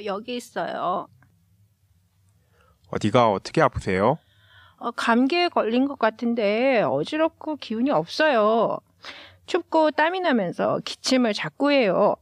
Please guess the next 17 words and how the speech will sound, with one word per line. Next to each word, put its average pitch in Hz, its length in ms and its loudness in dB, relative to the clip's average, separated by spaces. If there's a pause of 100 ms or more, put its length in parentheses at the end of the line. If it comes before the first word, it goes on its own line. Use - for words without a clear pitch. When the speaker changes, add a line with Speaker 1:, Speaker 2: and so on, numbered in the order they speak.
(120)
Speaker 1:
<coughs> - 1080 -6
목도 202 340 -4
아프고요. 226 680 0 (560)
그리고 175 580 -2
숨도 320 360 -4
잘 214 220 0
못 190 140 2
쉬겠고요. 269 720 0 (580)
어제 214 320 0
밤새도록 269 840 0
설사하고 - 580 -2
토했어요. 208 840 2 (680)
너무 349 320 2
어지러워서 262 800 2
앉아있을 262 640 2
수가 233 280 0
없어요. 196 680 0